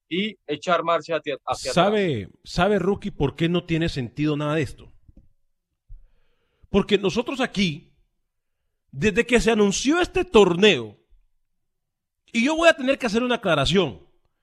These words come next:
Speaker 2: si a alguien le conviene que se juegue partidos es a los tres que estamos aquí en pantalla o en su radio.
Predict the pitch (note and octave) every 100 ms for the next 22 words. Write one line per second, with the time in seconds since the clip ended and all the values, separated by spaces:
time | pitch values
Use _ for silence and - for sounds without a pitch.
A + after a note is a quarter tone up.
0 | _ _ _ - B3 B3+ D4 D#4+ D4+ B3+
1 | A3+ G3 F#3+ A3 G#3+ - D3+ E3 G#3+ A3
2 | E3+ E3+ G#3+ G#3+ F#3+ G#3+ G3 G3+ D#3 -
3 | G3 - E3 F3 F3+ D#3 C#3+ E3+ E3 D3
4 | C#3+ F3+ F#3 E3 C#3 B2 G#2+ D#2+ C#2